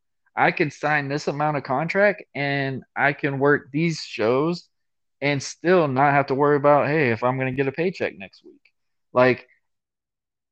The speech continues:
like, people don't realize A J's got two kids now that are almost in high school. Like, he's, it, it's not that easy on those things. Like, a lot of people sit there and go, you know, "They're underutilizing them. They're doing this. They're doing this."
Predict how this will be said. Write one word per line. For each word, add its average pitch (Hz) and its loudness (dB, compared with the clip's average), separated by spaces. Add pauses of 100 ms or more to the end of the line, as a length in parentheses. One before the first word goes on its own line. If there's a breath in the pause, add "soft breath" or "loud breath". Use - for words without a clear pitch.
(400)
like, 120 0
people 156 -6
don't 147 -4
realize 139 0
A 135 -6
J's 226 -6
got 175 2 (260)
two 196 -4
kids 175 -2
now 165 -2
that 156 -2
are 151 2
almost 156 0
in 139 -4
high 139 0
school. - -12 (1040)
Like, 117 4
he's, 151 -2 (1000)
it, 135 2 (140)
it's 131 -6 (180)
not 151 0
that 151 4
easy 165 2
on 120 2
those 110 -2
things. 107 -6
Like, 113 -2 (120)
a 123 -10
lot 131 2
of 143 -2
people 147 -2
sit - -2
there 131 -4
and 120 -4
go, 107 2
you 113 0
know, 117 2
"They're 107 0
underutilizing 120 0
them. 104 -6
They're 107 0
doing 131 -4
this. 135 -4
They're - -8
doing 127 -6
this." 135 -8